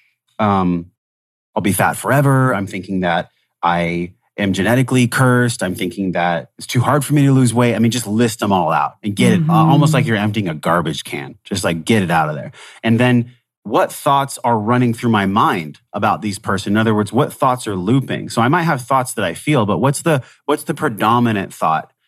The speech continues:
Speaker 1: that is, like, really coming through? What, what story, essentially? What story is my mind telling me about this? And then another big one, two big ones. This is, this is like we talked about earlier.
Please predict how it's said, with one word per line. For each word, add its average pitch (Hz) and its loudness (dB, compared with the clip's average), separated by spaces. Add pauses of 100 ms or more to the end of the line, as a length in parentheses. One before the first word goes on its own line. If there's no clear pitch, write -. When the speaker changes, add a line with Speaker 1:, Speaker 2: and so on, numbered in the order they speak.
(200)
Speaker 1:
that 104 2
is, 98 -2
like, 95 -4
really 110 2
coming 98 -2
through? 87 -4
What, 117 0
what 120 -2
story, 117 0
essentially? 85 -8
What 110 -2
story 117 -2 (240)
is 104 -2
my 95 2
mind 95 0
telling 113 0
me 87 -4 (480)
about 90 -2
this? 87 -8 (460)
And 131 2
then 151 0 (680)
another 160 2
big 135 2
one, 107 0
two 170 0
big 107 0
ones. 90 -4
This 117 -2
is, 117 -4
this 107 -2
is 107 -4
like 101 2
we 101 -2
talked 95 -2
about 87 -2
earlier. 87 0